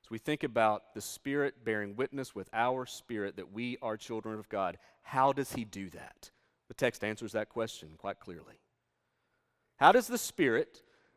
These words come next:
bear witness with our spirit that we are children of God, therefore giving us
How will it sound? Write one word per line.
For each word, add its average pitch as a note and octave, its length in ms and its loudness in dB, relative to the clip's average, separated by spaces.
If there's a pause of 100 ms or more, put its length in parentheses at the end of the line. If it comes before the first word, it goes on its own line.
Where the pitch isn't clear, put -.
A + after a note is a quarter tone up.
bear D#3+ 300 8
witness C#3+ 480 2
with D#3 160 4
our F#3 200 10
spirit A#2+ 380 -2
that D3+ 140 0
we D3 100 0
are D#3+ 60 2
children A#2+ 400 -2
of D#3 80 -8
God, - 400 -12 (640)
therefore D#3 580 8
giving F#3+ 320 10
us F#3+ 240 12